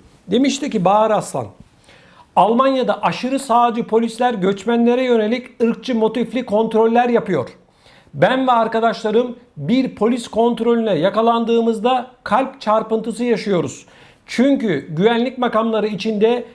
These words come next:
tüm kahverengi pislikler bizi korkutuyor." Yani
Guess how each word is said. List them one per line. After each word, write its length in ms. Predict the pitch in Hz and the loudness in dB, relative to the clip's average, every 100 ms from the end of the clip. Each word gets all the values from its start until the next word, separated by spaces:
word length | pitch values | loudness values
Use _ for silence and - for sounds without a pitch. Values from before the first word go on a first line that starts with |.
| _ - | _ -6
tüm 320 | 233 254 240 | -2 0 -2
kahverengi 680 | 196 190 190 240 240 220 196 | 0 0 0 0 0 -2 -4
pislikler 760 | 220 208 - 220 233 240 185 | -4 -4 -6 -4 0 0 0
bizi 240 | 202 202 262 | -2 -2 -2
korkutuyor." 580 | 202 220 226 - 214 143 | 0 0 -2 -2 -2 0
Yani 460 | 170 233 233 190 | 2 2 0 -4